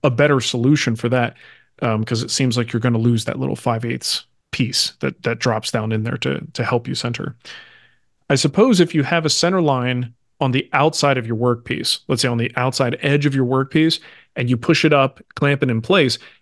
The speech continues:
and then you had a, the center line drawn on the underside, you would be able to look underneath and line 'em up that way, and then you wouldn't need an insert.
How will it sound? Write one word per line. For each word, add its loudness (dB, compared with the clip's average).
and 0
then 4
you 2
had 0
a, -2
the 0
center 2
line 0
drawn 2
on 0
the -4
underside, 2
you 2
would 0
be 4
able 0
to 0
look 2
underneath -2
and 0
line 2
'em 0
up -4
that 2
way, -6
and 0
then 2
you 2
wouldn't 0
need 2
an -4
insert. -2